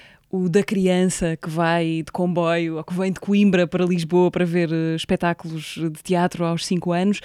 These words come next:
e também não seja o do rapaz com vinte anos ou vinte anos e pouco a, a pisar os primeiros palcos. A pergunta é qu-, qual é que é o encantamento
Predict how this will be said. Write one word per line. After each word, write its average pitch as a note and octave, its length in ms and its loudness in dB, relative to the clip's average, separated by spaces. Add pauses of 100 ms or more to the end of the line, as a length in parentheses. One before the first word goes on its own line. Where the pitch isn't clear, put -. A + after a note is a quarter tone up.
(480)
e G#3+ 140 2
também G3+ 280 2
não G3 140 4
seja G3 280 4
o F#3 40 4
do F3 80 4
rapaz F3+ 420 0
com E3+ 220 0
vinte E3+ 360 0
anos E3+ 360 -2
ou D3 80 -2
vinte E3+ 240 -2
anos E3 160 0
e E3+ 80 0
pouco F3 460 -4
a, D#3+ 160 -6 (120)
a E3 40 -6
pisar F3+ 280 -2
os D#3+ 60 -10
primeiros E3+ 300 -4
palcos. F#3 360 -6 (600)
A F3+ 40 -2
pergunta A#3+ 280 0
é C4+ 80 0
qu-, - 320 -10
qual B3+ 240 -8
é B3+ 60 -6
que A#3+ 160 -8 (240)
é - 60 -16 (140)
o G3 220 -4
encantamento F#3+ 640 -6